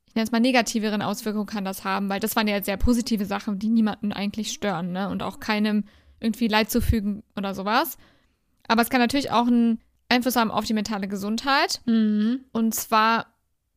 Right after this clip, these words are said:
Speaker 1: haben wir da auch eine Studie mitgebracht, denn die Mental Health Foundation kritisiert Reality-T V, weil es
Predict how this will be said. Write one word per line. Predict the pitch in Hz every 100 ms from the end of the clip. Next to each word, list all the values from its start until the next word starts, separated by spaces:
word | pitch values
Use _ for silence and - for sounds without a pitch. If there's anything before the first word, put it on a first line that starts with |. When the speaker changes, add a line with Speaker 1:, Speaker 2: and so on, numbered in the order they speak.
| -
Speaker 1:
haben | 240 247
wir |
da | 233 -
auch |
eine | - 226
Studie | - 262 240
mitgebracht, | 214 214 214 208 208 247 -
denn | 214 220 220 - -
die | 226 233
Mental | 254 285
Health | 269 262 262
Foundation | 247 226 208 208 208 220 220 247 262
kritisiert | - 247 233 247
Reality-T | 233 214 226 233 - 214 208 233 285
V, | - - _
weil | 214
es | 233